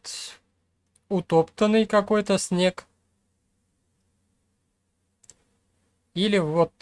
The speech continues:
кстати, как раз-таки Fresh Snow. Э, на каком-то камне, э, лежит снег. Вот, возможно,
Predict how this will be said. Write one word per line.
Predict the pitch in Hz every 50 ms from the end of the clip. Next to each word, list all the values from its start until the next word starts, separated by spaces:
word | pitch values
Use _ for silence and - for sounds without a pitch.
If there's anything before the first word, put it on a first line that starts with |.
| - _
кстати, | - - - 165 156 151 147 - - 147 139 135 127 127 123 -
как | 151 131 -
раз-таки | 165 165 156 - - 156 143 - 143 139 135 127 120 - _ _ _ _ _ _ _ _ _ _ _ _
Fresh | - 160 151 139 - -
Snow. | 165 170 180 190 185 190 190 190 - _ _ _ _ _ _ _ _ _ _ _ _ _ _ 143
Э, | 143 147 147 143 143 143
на | 143 147 151 151
каком-то | - 165 - - 160 151 143 - 139
камне, | - - 175 196 196 196 190 180 180 175 165 151 - _ _ _ _ _ _ _ _ _ _ _ _ _ _ _ _ _ _ _ _ _ _ _ _ _ _
э, | 151 143 139 139 135 135 135 135
лежит | 139 147 147 139 143 135 -
снег. | - - 165 165 185 196 196 196 - _ 151
Вот, | 156 160 196 214 - - - -
возможно, | 160 147 160 156 156 175 196 190 175 175 175 160 139